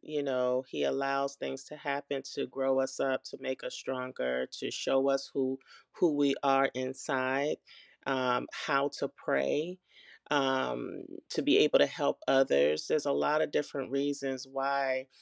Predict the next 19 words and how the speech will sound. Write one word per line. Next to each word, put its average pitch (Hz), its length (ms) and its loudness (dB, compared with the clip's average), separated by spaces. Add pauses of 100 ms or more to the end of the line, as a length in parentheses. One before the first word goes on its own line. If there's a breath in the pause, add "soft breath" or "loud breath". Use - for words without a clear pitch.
(380 soft breath)
he 156 200 0
allows 135 720 2
certain 131 360 -2
things 127 320 -2
to 127 120 -2
happen 123 640 -2 (320)
in 135 140 0
our 120 160 0
lives. 117 720 -2 (540 loud breath)
Um, 123 500 0
but 135 560 4
just 143 400 0
know, 139 360 0
if 135 260 -4
you're 139 120 2
a 117 60 0
child 170 480 -2
of 160 160 -4
God, 113 440 -4